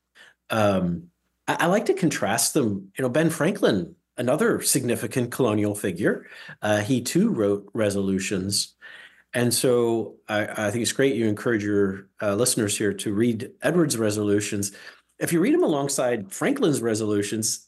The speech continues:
you see why that preface is so important. Uh, and I think a lot of the resolutions that we make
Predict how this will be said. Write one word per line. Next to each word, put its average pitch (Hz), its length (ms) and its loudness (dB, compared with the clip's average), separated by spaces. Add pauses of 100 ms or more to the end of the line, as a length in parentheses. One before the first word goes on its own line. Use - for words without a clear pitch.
(140)
you 151 200 2
see 226 320 2
why 180 560 0
that 196 260 -2
preface 180 440 -2
is 156 160 0
so 160 220 2
important. 160 580 -4 (720)
Uh, 147 240 0
and 196 100 4
I 202 60 2
think 214 160 0
a 190 40 -2
lot 190 100 0
of 196 60 0
the 180 60 -2
resolutions 156 880 -2
that - 360 -2
we 175 220 4
make - 460 -2